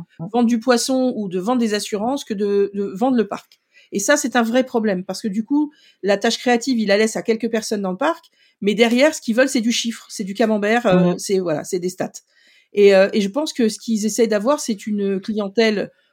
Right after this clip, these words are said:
Speaker 2: euh, qui, à la limite, s'en fout un petit peu de, du rêve, qui veut juste que leur fils ou leur fille ait pris la petite photo avec Mickey, euh, ils ont payé leur truc à, qui leur permet de faire toutes les attractions sans faire la queue, euh, une fortune à l'hôtel, et voilà, c'est leur journée.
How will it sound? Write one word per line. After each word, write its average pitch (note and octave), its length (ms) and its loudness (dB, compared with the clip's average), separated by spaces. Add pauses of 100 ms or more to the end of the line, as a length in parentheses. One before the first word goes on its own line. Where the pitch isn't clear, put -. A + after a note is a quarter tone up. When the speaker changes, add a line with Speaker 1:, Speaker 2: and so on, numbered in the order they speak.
(140)
Speaker 2:
euh, D#3+ 640 0
qui, F#3 280 -4
à E3+ 80 2
la D#3+ 80 2
limite, G3 260 -2
s'en F3+ 140 -8
fout A#3+ 180 -2
un G#3 80 2
petit G3+ 180 -10
peu A3+ 200 -4
de, E3+ 680 0
du D#3+ 180 -6
rêve, G3+ 420 0 (260)
qui G#3 140 -6
veut G3+ 100 0
juste A3+ 260 -2
que A3+ 60 0
leur F#3 320 2
fils A3 320 -4
ou F#3+ 40 -4
leur F3 140 -4
fille A3 240 -2
ait F3+ 40 0
pris - 180 -6
la F3+ 100 0
petite F#3+ 200 -14
photo G#3+ 180 -4
avec F#3 180 -2
Mickey, A#3 460 0 (320)
euh, F3+ 240 6
ils F#3 160 -4
ont G#3 100 -2
payé G#3+ 280 0
leur G#3+ 160 2
truc A#3+ 340 0
à, F3 240 2
qui G#3 100 -8
leur F#3 160 -2
permet G3 240 0
de G3 80 -2
faire F#3+ 160 -4
toutes G#3 120 -6
les G#3 120 -2
attractions G3+ 440 -4
sans F#3 140 -10
faire F3 140 -4
la D#3+ 80 -2
queue, B3 320 -2 (400)
euh, F3 240 4
une G3+ 120 0
fortune A3+ 420 -2
à F#3+ 60 2
l'hôtel, G#3 400 2
et F#3 120 2
voilà, F3+ 240 4
c'est G#3 140 -2
leur F#3+ 160 0
journée. F3 340 -6